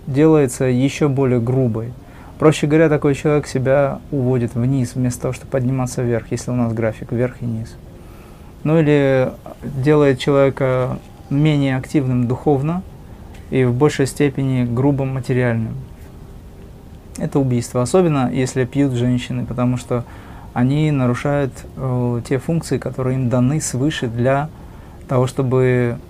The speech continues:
создать новую жизнь. Потому что даже маленькая рюмочка,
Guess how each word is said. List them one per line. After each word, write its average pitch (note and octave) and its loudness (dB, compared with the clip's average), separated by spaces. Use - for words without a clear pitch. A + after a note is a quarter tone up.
создать B2 0
новую B2 0
жизнь. A#2+ -2
Потому C3+ 0
что C3+ -2
даже C3 2
маленькая C3+ 2
рюмочка, C3+ -2